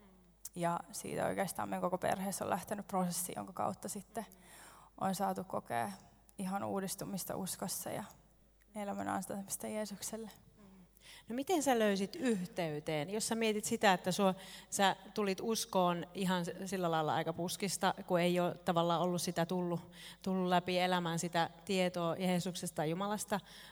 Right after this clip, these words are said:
Speaker 2: Miten sä löysit yhteyteen? Että oliko se siellä silleen suoraan, että sä vaan tupsahdit seurakuntaan yksi päivä ja,
Speaker 1: No,
Speaker 2: vai mistä sä
Speaker 1: mun
Speaker 2: löysit?
Speaker 1: miehen perheen kautta kaikki palveli heistä seurakunnassa, niin sitten oikeastaan mä päädyin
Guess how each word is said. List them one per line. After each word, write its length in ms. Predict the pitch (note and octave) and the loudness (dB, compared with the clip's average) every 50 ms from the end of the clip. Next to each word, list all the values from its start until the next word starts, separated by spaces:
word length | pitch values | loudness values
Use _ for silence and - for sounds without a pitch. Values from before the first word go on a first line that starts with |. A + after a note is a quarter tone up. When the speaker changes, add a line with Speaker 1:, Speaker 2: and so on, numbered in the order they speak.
| - - - | -18 -12 -6
Speaker 2:
Miten 340 | A3 B3+ D4 - D#4+ C4 G#3+ | -2 0 2 4 4 4 6
sä 120 | B3+ A#3 | 6 4
löysit 340 | A3 G#3 G3 G#3 G3 - - | 6 4 4 4 2 2 2
yhteyteen? 720 | A#3 G#3+ F#3 - - - F#3 E3+ E3 E3 E3 D#3 D#3 E3+ | 2 2 2 0 -2 0 2 2 2 2 2 0 0 0
Että 140 | E3+ - G3+ | -2 0 0
oliko 160 | G#3 G#3 - | 0 0 2
se 100 | - G#3+ | 0 2
siellä 280 | G3+ A3+ A3 G3+ G3 - - | 4 4 4 4 4 2 0
silleen 340 | G3 G#3+ G3+ F#3+ F#3+ G3 | -2 -2 0 2 2 0
suoraan, 540 | F#3+ A3 G#3 F#3+ F#3 F#3 F3+ F3 E3+ E3 E3+ | 0 0 0 0 2 2 2 2 0 0 -2
että 280 | F3 F3 - F3 E3+ E3 - - - - - - - _ _ _ _ _ _ _ - _ - - - | -4 -2 0 0 0 0 -2 -10 -20 -20 -20 -20 -20 _ _ _ _ _ _ _ -20 _ -20 -14 -8
sä 180 | - G3 F3+ | -2 -2 0
vaan 160 | F3+ F#3 F3+ | 2 0 0
tupsahdit 500 | F3+ G3 F3+ - - F#3 D#3+ E3 E3+ E3 - - - | 0 -2 -2 -2 -2 -2 -2 -2 -4 -8 -10 -12 -8
seurakuntaan 720 | - - F#3 F3 F3 E3+ D#3+ E3 D#3 D#3+ D3 D#3+ D#3 D#3 | -2 0 0 2 2 0 -2 -2 -4 -2 0 0 0 0
yksi 200 | D#3+ E3 - - | -2 -4 -6 -4
päivä 380 | - E3+ D#3+ D#3 D#3 D#3+ D#3 C3 | -2 0 0 0 0 0 0 0
ja, 160 | A2 B2+ - - - - | -2 -2 -4 -6 -4 2
Speaker 1:
No, 100 | A3 A3 | 6 8
Speaker 2:
vai 100 | G#3+ G3 | 8 8
mistä 300 | G3+ G#3+ G#3 - - G3 | 8 4 -2 -4 -4 -4
sä 80 | F3+ - | -4 -4
Speaker 1:
mun 240 | - G3+ A3 A3 G3+ | 0 4 4 6 6
Speaker 2:
löysit? 280 | F#3 F#3 - - - G3 - - - - - - | 6 6 4 2 0 -2 -4 -6 -6 -8 -8 -4
Speaker 1:
miehen 420 | F#3 G3+ G#3 F#3+ F3 F3+ F#3+ G3+ - | -2 2 4 6 6 6 6 4 6
perheen 380 | A3 G#3 F#3+ F3+ F3+ F3 D#3 | 6 6 6 6 2 0 6
kautta 440 | - E3+ D#3 B2+ - - - - D#3+ - - - - - | 10 10 10 10 10 4 2 0 0 -2 -2 -14 -6 0
kaikki 300 | - F3+ F3 - - - | 2 2 2 0 -6 -4
palveli 460 | - F#3 F3 F3 E3+ E3+ E3+ F3+ F3 | 0 0 0 2 0 0 -2 -2 -2
heistä 260 | F3+ F#3 F3+ - - | -2 -2 -2 -4 -2
seurakunnassa, 720 | G3 F3 F3 - - G3 - G#3 - G#3 F#3 - - G#3+ | -2 0 0 0 0 -2 -2 -4 -4 -2 -2 -2 -2 -4
niin 140 | G#3 G3+ F#3+ | -4 -4 -4
sitten 400 | - G3 F#3+ - - - - E3+ - - | -4 -4 -6 -6 -2 -2 -2 -2 -4 -6
oikeastaan 480 | - F#3+ F#3 G3 F#3 - - G3 F#3 F#3 | -6 -4 -2 -2 -4 -2 0 -2 0 2
mä 140 | F#3 F#3 F3+ | 0 0 2
päädyin 520 | - F3 F3 F3+ F3+ F#3 F#3 F#3 F3+ | 2 2 2 2 2 0 0 -2 -4